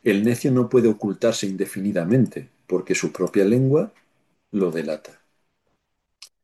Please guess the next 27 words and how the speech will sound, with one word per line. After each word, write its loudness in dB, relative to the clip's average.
Ahora 4
bien, -2
el -2
texto -2
no 0
se 0
detiene 0
en -2
la -4
simple 0
revelación -2
de -2
este -4
problema, 0
sino -2
que 2
avanza 4
hacia 2
su 2
consecuencia 4
inevitable. 0
El -6
necio 4
causa 4
su 2
propia 6
ruina, -2